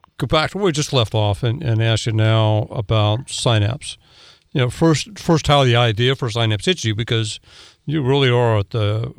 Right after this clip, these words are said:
you know, at the time you launched the company, really at the front end of uh, discussing practical applications to use A I. So it kinda, where the idea came from and, and then kinda what the, the trajectory has been for you over the last couple of years.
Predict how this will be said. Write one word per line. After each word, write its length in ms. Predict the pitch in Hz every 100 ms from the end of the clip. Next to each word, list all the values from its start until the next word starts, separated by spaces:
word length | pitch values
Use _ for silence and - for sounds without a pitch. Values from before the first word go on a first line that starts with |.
| 95 - -
you 260 | 139 - 117
know, 80 |
at 60 | 107
the 80 | -
time 200 | 120 113
you 60 |
launched 260 | 101 120 117
the 80 | -
company, 240 | 104 107
really 280 | 104 127 104
at 60 | 101
the 100 | 98
front 300 | - 117 110
end 200 | 110 104
of 240 | 95 92 _ - _ _ _ -
uh, 100 | 104
discussing 560 | 107 - 123 110 101
practical 500 | - 117 110 110 104
applications 680 | 107 104 101 - 104 - 98
to 80 | 101
use 320 | 101 101 -
A 280 | - 117 98
I. 300 | 107 104 104
So 220 | - 110
it 120 | 120
kinda, 300 | 165 185 113 - - - - _
where 160 | - 165
the 140 | 156
idea 340 | 131 117 120 107
came 300 | - 120 120
from 240 | 113 101
and, 320 | 104 101 101
and 160 | - 110
then 220 | 107 101
kinda 320 | - 123 117
what 240 | 107 107 -
the, 440 | 104 98 98 95 - _ _ _ _ - 123
the 100 | -
trajectory 680 | 104 113 101 113 104 113 101
has 120 | 101 98
been 260 | 107 104
for 240 | 98 107 101
you 100 | 104
over 160 | 101
the 80 | 98
last 300 | 104 98 -
couple 240 | 110 -
of 60 | 107
years. 360 | 101 104 -